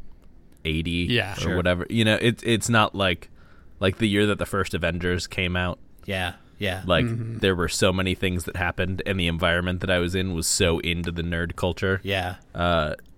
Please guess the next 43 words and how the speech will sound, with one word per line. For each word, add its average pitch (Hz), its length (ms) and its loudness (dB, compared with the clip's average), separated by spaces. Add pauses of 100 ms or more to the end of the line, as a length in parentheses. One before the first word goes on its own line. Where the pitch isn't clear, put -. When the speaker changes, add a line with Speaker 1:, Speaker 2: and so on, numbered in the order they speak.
(240)
Speaker 1:
that, - 220 2
like, 85 260 0
I'm 104 140 0
going 90 260 2
to 92 100 -6
remember 80 360 -2
that 80 180 -2
year 78 300 -6 (340)
for, 92 180 0
like, 76 220 -4
a 73 60 -4
long 73 280 -6
time. 80 300 -6
So, 143 180 4 (140)
so - 140 -2 (140)
not 185 220 4
up 113 140 4
there, 80 200 0
but 104 180 -2
yeah, 113 280 4
yeah, 147 120 0
probably, 160 320 2
like, 101 320 2 (1200)
probably 208 200 4
right 98 180 8
around 85 300 2
four 82 200 0
stars. 80 380 -4
Speaker 2:
Nice. 110 220 0
Speaker 1:
Like, 110 240 0 (640)
Speaker 2:
That's - 240 -2
Speaker 3:
Sure. - 80 -2
Speaker 1:
pretty 160 140 12
Speaker 2:
that's 143 140 12
Speaker 1:
hard 120 60 6
to 135 60 8
Speaker 2:
good. 139 140 10
Speaker 1:
complain. 95 300 2
Speaker 2:
Yeah. 131 280 10 (500)
Speaker 3:
That's 135 120 2
Speaker 2:
Yeah. 117 140 4
Speaker 3:
good. 117 100 -2
Speaker 1:
Yeah. 113 340 6